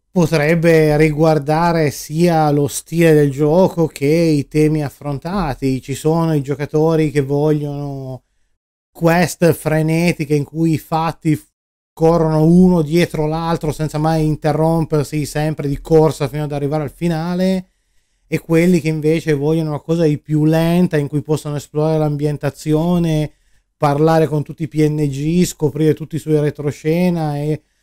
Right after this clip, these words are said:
analizzare ogni minimo dettaglio del world building. Ci sono quelli che vogliono combattimenti dopo combattimenti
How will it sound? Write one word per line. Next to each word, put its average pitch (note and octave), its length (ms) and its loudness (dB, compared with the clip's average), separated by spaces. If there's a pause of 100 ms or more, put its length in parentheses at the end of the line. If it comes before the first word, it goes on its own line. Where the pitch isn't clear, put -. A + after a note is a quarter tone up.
(100)
analizzare D3+ 640 0
ogni D#3 260 2
minimo D#3 320 2
dettaglio D3 420 -2
del C#3+ 120 -2
world C#3 260 -4
building. C#3 680 0 (400)
Ci E3+ 220 -2
sono E3+ 300 -2
quelli E3+ 340 0
che D3 80 -4
vogliono D3+ 680 -2
combattimenti D#3+ 840 -4
dopo D3+ 240 0
combattimenti F3 1080 -2